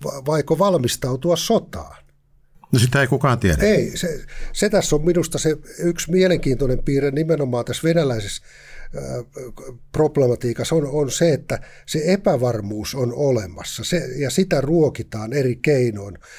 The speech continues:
Speaker 1: Niin kuin tuli esille, se on tekniset keinot, se on julistukselliset keinot,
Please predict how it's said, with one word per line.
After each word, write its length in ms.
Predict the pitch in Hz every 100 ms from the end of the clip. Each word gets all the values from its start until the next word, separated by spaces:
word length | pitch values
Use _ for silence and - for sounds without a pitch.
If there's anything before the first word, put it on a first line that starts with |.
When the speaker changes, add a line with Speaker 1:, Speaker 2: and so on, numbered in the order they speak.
| - 139
Speaker 1:
Niin 100 | 135
kuin 120 | 143
tuli 280 | 156 151 165
esille, 340 | 165 143 120
se 100 | 139
on 160 | 127 -
tekniset 580 | 165 165 156 - 135 -
keinot, 420 | 143 139 139 - - - -
se 120 | -
on 160 | 160 127
julistukselliset 920 | 151 175 - 156 - 139 127 135 -
keinot, 440 | 147 135 123 127